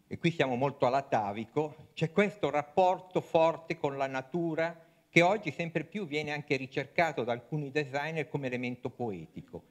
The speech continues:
Ma in molte di queste operazioni che sembrano quasi minimali, in realtà c'è molta anche ricerca tecnologica, perché ovviamente per tra-, tradurre la natura, magari utilizzando anche così come è in presente, come la troviamo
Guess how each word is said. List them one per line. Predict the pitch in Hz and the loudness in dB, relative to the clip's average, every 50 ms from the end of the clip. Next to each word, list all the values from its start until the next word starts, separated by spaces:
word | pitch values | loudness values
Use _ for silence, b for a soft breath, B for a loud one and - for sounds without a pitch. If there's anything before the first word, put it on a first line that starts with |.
| b b b b b b b | b b b b b b b
Ma | - 170 185 | -2 -2 0
in | 190 185 170 | 0 0 2
molte | 180 240 262 240 - - - 131 | 2 4 2 2 0 -2 -4 -4
di | 131 120 | -4 -4
queste | - 165 180 180 165 - - - - 131 117 110 107 - - _ _ _ _ - | 0 0 0 0 0 -4 -6 0 0 0 0 0 -4 -6 -10 _ _ _ _ 0
operazioni | - 117 - - 156 147 147 143 - - 202 202 175 127 113 | 0 0 4 4 2 2 2 -2 -2 -4 -4 -2 -2 -4 -4
che | - 120 | -4 -6
sembrano | - 160 175 160 147 131 135 123 - | -4 -4 -4 -4 -4 -4 -4 -6 -4
quasi | - 151 156 160 147 120 131 123 | 0 2 2 2 2 0 -2 -4
minimali, | 127 127 131 127 135 131 135 127 120 98 98 95 107 139 | -2 -2 -4 -4 -4 -2 -2 -4 -4 -6 -6 -8 -8 -10
in | 151 - _ _ _ _ _ _ _ _ _ | -10 -12 _ _ _ _ _ _ _ _ _
realtà | - - - - 247 254 | -20 -16 -8 -4 -4 -2
c'è | 254 - 202 190 | 0 0 0 2
molta | 180 185 202 220 214 202 - - 190 175 | 4 4 4 4 4 2 0 0 2 2
anche | 156 165 175 170 - 190 | 2 0 -4 -2 -2 -2
ricerca | 180 185 165 - - 143 127 127 - - - | -2 -2 -8 -4 -2 -2 -2 -2 -4 -6 -6
tecnologica, | - - 120 127 131 127 131 131 117 87 76 71 - - - _ - - - b b b b b | -6 -6 -10 -8 -8 -8 -6 -6 -6 -6 -8 -10 -14 -20 -20 _ -20 -20 -20 b b b b b
perché | - 120 117 - 127 117 - - _ - | -4 -4 -2 -2 -4 -4 -6 -10 _ -4
ovviamente | 127 123 123 147 147 160 160 143 127 - 117 | -4 -4 -4 -4 -4 -4 -4 -4 -4 -8 -10
per | - - 113 101 | -6 -6 -6 -6
tra-, | - 127 123 131 | -6 -10 -10 -10
tradurre | - - 127 123 120 120 143 180 170 135 113 113 117 | -8 -8 -6 -6 -6 -4 -4 -4 -4 -4 -4 -4 -2
la | 117 117 | -2 -2
natura, | 127 123 120 - - 170 160 139 131 104 101 87 87 98 - _ _ _ _ _ b b b b b b | -4 -4 -8 -4 -4 -2 -2 -2 -4 -4 -6 -8 -8 -10 -16 _ _ _ _ _ b b b b b b
magari | - 107 107 - 156 156 135 | -4 -2 0 2 2 2 0
utilizzando | 117 - - 127 120 117 101 143 147 143 147 131 110 | -2 -6 -6 -8 -8 -8 -6 -4 -4 -4 -4 -4 -6
anche | 117 131 131 - 120 - | -6 -6 -6 -8 -8 -8
così | - 127 - 160 - | -8 -8 -8 -8 -8
come | - 127 120 120 127 | -6 -6 -6 -4 -6
è | |
in | 123 123 - | -6 -8 -6
presente, | - 160 180 160 131 135 127 120 113 104 - _ - 143 147 151 143 - - | -6 -6 -6 -4 -6 -6 -6 -6 -8 -10 -12 _ -6 -4 -4 -4 -8 -10 -8
come | - 113 113 107 | -8 -6 -6 -6
la | 104 104 | -8 -10
troviamo | - - 117 107 123 131 131 127 110 98 90 85 85 | -10 -10 -12 -10 -6 -6 -6 -6 -8 -10 -14 -16 -20